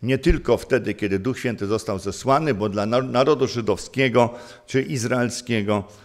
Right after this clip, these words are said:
e, ten czas s-, e, minął wraz ze zburzeniem świątyni, bo dzisiaj bez świątyni tak naprawdę judaizm jest martwy. Natomiast dekalog dany przez Boga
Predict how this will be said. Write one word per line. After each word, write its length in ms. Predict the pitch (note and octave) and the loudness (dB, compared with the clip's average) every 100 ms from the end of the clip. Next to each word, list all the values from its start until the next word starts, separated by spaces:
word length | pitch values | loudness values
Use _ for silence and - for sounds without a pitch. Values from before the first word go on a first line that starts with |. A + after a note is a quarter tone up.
| - _ - | -20 _ 0
e, 420 | A#2 A2+ G#2+ G#2+ - _ _ | 2 2 0 -4 -10 _ _
ten 280 | C3+ B2+ B2 | 0 0 -4
czas 440 | - A2+ G#2 - - | -2 -2 -2 -8 -14
s-, 160 | - - | -14 -6
e, 260 | A#2 A2 | -4 -2
minął 480 | G2 C3+ B2+ A#2 A2+ | 0 0 2 2 2
wraz 340 | F2+ A#2 C3+ A#2 | 0 2 2 2
ze 120 | A#2 | -2
zburzeniem 500 | - G2+ G#2+ A2 G#2+ | 0 -2 0 0 -2
świątyni, 560 | - G2 F#2 G#2+ G#2+ - - _ - | -2 -4 -2 0 0 -2 -18 _ -2
bo 140 | A#2+ | 0
dzisiaj 320 | C3+ C#3 C#3+ | 0 -2 -2
bez 200 | G#2+ C3+ | 2 2
świątyni 560 | D3 B2+ A#2 G2+ G#2 G2 | 2 -6 -6 -4 -4 -4
tak 240 | F#2+ F#2+ | -4 -6
naprawdę 440 | G2 F2+ G#2 F2+ G2 | -8 -2 -4 -2 -6
judaizm 680 | A2 C3+ F#2 F2 F#2+ F2+ G2+ | -4 -4 -2 -2 -4 -8 -8
jest 180 | F#2+ | -6
martwy. 500 | A#2+ A2 G#2+ - - - - _ _ _ _ _ _ _ _ _ _ _ - - - - - - - - - - - _ _ _ _ - | -2 0 0 -6 -14 -16 -16 _ _ _ _ _ _ _ _ _ _ _ -20 -20 -20 -20 -20 -20 -20 -20 -20 -20 -20 _ _ _ _ -2
Natomiast 420 | B2 F#3 E3 A2+ | 2 4 4 4
dekalog 500 | C#3 D3+ F#3+ F3 - | 2 6 4 4 4
dany 240 | C#3 D3+ | 2 2
przez 260 | D3+ C3+ G#2+ | 4 4 4
Boga 500 | A2 A2+ F2+ F#2 G#2 | 4 4 6 4 4